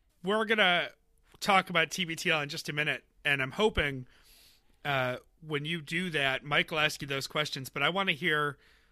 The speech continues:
I wanna hear all about when you first found T B T L and whether or not, were you in Buffalo when that happened, or had,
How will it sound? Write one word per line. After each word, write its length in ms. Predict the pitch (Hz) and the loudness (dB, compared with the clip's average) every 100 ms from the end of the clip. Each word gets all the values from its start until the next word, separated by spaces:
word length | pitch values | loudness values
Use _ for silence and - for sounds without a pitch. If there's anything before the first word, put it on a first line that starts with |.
| _ _ _ _ - | _ _ _ _ -8
I 60 | 165 | -4
wanna 180 | 165 | -2
hear 160 | 151 170 | 0 0
all 160 | 160 156 | 0 0
about 280 | 147 143 | -2 -4
when 260 | 143 151 160 | -2 -2 0
you 420 | 151 139 139 135 - _ _ _ _ _ _ - | -2 -4 -4 -8 -12 _ _ _ _ _ _ -18
first 420 | - 180 170 - | -4 -2 0 0
found 340 | 175 165 165 | 2 4 2
T 120 | 165 165 | -4 -6
B 120 | 147 | -6
T 180 | - 135 | 0 2
L 300 | 131 131 - - - 160 | 2 -2 -6 -18 -14 -10
and 140 | 147 | -6
whether 180 | 156 160 | -4 -2
or 60 | 165 | -2
not, 160 | 151 - 151 | -2 -4 -6
were 100 | 160 | -4
you 160 | 180 | -2
in 120 | 196 151 | -4 -4
Buffalo 380 | 175 - 214 | -4 -2 -2
when 140 | 202 214 | -2 -2
that 160 | 226 | -2
happened, 340 | 208 220 226 202 | 0 0 -2 -8
or 120 | 151 | -8
had, 140 | 147 | -8